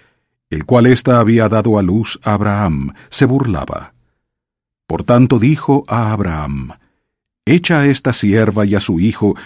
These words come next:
porque el hijo de esta sierva no ha de heredar con mi hijo Isaac". Este asunto le pareció grave en gran manera a Abraham, a causa de su hijo.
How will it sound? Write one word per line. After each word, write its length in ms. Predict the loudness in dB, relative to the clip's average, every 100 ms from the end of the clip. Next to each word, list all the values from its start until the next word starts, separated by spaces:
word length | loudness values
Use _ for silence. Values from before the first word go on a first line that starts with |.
| -12 -4
porque 240 | 0 2
el 160 | 4 2
hijo 220 | 2 2
de 160 | 4
esta 200 | 2 0
sierva 460 | 0 2 2 2 2
no 200 | 2 2
ha 100 | 2
de 260 | 2 2 2
heredar 540 | 2 2 2 2 0
con 200 | 0 0
mi 260 | 0 2 0
hijo 240 | 0 -2
Isaac". 680 | -2 -2 -6 -6 -10 -16 -20 _ _ _ _ _ _ _ _ _ _ _ -8
Este 200 | 0 0
asunto 380 | 4 4 4 2
le 100 | 0
pareció 480 | 0 0 0 0
grave 540 | 2 2 0 -2 -4 -6
en 140 | -6
gran 300 | -2 0 2
manera 580 | 2 2 0 -2 -6 -10
a 220 | -6 -2 -2
Abraham, 640 | -2 -2 -2 -4 -8 -10 -18 _ _ -12
a 100 | -8
causa 420 | -4 -4 -2 -4
de 100 | -4
su 180 | -2 -4
hijo. 440 | -4 -8 -14 -16